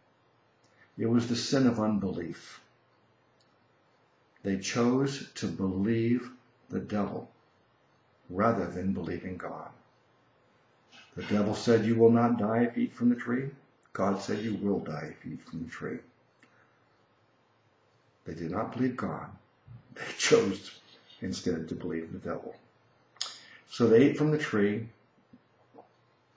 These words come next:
and that's where man's problems began. The Bi-, Bible says in Romans five twelve,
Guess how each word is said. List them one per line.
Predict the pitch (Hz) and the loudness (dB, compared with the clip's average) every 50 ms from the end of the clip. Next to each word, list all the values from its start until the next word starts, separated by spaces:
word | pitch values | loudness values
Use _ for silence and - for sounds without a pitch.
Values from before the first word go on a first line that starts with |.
| _ _ - - - - - - - - _ _ _ _ _ _ _ _ _ _ _ _ _ _ _ _ _ _ _ _ _ _ _ _ - - | _ _ -10 -10 -10 -10 -12 -18 -20 -20 _ _ _ _ _ _ _ _ _ _ _ _ _ _ _ _ _ _ _ _ _ _ _ _ -2 2
and | 120 120 120 120 117 117 120 117 113 113 120 113 104 - - - - - 85 87 | 4 4 6 6 6 4 4 4 4 4 2 2 0 -4 -6 -6 -6 -8 -8 -4
that's | 98 113 117 123 123 - - - - - | -2 0 2 2 2 0 -2 -6 -4 -2
where | - 123 | 0 0
man's | 117 107 101 95 95 98 101 98 98 - | 2 2 2 2 2 0 0 0 -2 -4
problems | - - - 101 95 92 95 95 101 101 101 101 - - | -6 -12 -8 -6 -4 -4 -4 -4 -4 -4 -4 -6 -6 -8
began. | - 104 98 - - 98 85 85 - - - - - - - - - _ _ _ _ _ _ _ _ _ _ _ _ _ _ _ _ _ _ _ _ _ _ - 80 - - - 95 | -8 -8 -8 -6 -8 -8 -8 -8 -10 -14 -16 -18 -20 -20 -20 -20 -20 _ _ _ _ _ _ _ _ _ _ _ _ _ _ _ _ _ _ _ _ _ _ -18 -12 -10 -10 -8 -8
The | 98 | -8
Bi-, | 85 85 107 107 104 - - - 117 - - | -6 -4 -4 -4 -4 -4 -8 -12 -12 -12 -8
Bible | - 117 113 113 120 117 120 117 | -2 0 2 4 4 4 4 2
says | - - - 104 101 104 104 - - | 2 0 0 2 2 2 0 -2 -2
in | 104 95 95 95 95 95 - _ _ _ _ _ _ _ _ _ _ - | -2 -2 -2 -2 -4 -6 -10 _ _ _ _ _ _ _ _ _ _ -6
Romans | 104 110 110 104 104 104 95 - - - - - - | -4 0 2 2 2 2 0 -2 -6 -10 -16 -20 -20
five | - - - 95 92 95 101 107 104 - | -20 -12 -8 -4 -2 -2 -2 -2 -4 -6
twelve, | - - 85 82 90 98 92 - | -10 -8 -8 -8 -8 -8 -10 -12